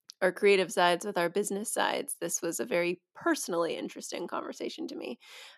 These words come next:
Uh, so yeah, hope y'all dig it. It's, she's, she's just, and she's, she's so funny. I just love talking to Laura. She's so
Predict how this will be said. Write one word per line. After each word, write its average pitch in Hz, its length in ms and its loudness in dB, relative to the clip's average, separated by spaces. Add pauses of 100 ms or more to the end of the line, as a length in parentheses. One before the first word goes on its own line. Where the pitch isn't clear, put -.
Uh, 156 420 -2
so 170 400 4 (160)
yeah, 170 240 8 (220)
hope 202 180 -6
y'all 196 180 2
dig 156 180 -2
it. 135 220 -2
It's, - 400 -6
she's, 208 460 -4
she's 202 320 -4
just, - 360 -8 (160)
and 254 120 2
she's, 349 220 2
she's - 260 -4
so - 180 4 (220)
funny. 165 340 0 (220)
I 254 80 10
just 415 180 6
love 277 320 6
talking - 440 -4
to 156 100 -4
Laura. 101 460 -2
She's - 360 0
so 381 220 2